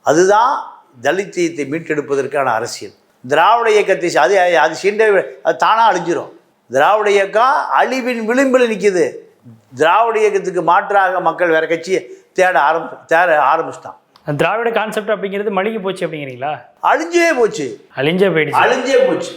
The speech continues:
Speaker 1: சரியான ஆள் வந்தா அடுத்த தேர்தலில் ரெண்டு திராவிட இயக்கம் அழிஞ்சு போயிடும்.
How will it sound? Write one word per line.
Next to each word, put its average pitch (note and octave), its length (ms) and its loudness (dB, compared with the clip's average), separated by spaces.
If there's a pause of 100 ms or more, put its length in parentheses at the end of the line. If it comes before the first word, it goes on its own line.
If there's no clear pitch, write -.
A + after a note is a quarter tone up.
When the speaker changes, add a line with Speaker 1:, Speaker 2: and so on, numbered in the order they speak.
Speaker 1:
சரியான G3+ 480 0
ஆள் G#3+ 220 2
வந்தா F3+ 680 0 (200)
அடுத்த F#3 360 0
தேர்தலில் G3+ 500 0
ரெண்டு E3+ 180 -4
திராவிட E3 300 0
இயக்கம் D3+ 200 -2
அழிஞ்சு A#2+ 240 -8
போயிடும். G2+ 160 -16